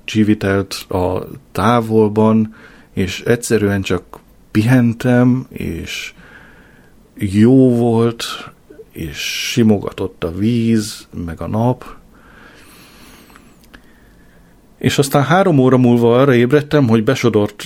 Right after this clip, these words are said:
az áramlat a nádasba. Onnan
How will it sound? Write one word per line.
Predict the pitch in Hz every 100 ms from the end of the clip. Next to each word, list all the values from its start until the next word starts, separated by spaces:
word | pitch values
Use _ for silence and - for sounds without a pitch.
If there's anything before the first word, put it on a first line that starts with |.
| -
az | 104 101 107
áramlat | 107 113 107 101 101
a | 113 98
nádasba. | 101 101 98 110 123 160 - - - - _ _ _ _ _ _ - - - _
Onnan | - 135 123 120 110 110